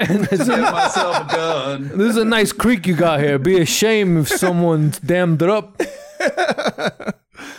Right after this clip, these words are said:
Speaker 3: Uh, that's great. Anyways, uh, I think all in all, solid B plus. Great episode.
Speaker 1: Yep.
Speaker 3: Solid. Uh,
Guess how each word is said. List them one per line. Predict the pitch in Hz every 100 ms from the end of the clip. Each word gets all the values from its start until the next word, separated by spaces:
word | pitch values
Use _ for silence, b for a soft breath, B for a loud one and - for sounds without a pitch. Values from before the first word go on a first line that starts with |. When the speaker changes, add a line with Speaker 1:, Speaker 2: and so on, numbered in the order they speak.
| B B B B
Speaker 3:
Uh, | - 165 156 151 143 139 135 127 123 120 120 123
that's | 165 165 -
great. | - 135 123 - _ _ B B B
Anyways, | 269 370 226 165 165 - -
uh, | 190 185 180 175 175 -
I | 196
think | 247 240 -
all | 226 240 233
in | 240
all, | 254 262 269 -
solid | - 208 196 190 147
B | 147
plus. | 135 120 95 - - _ _ 202
Great | 175 160 135
episode. | 113 110 - 107 107
Speaker 1:
Yep. | 131 123 113 _ _ _ _ - - _
Speaker 3:
Solid. | - 135 113 113 - _ -
Uh, | 135 131 131 131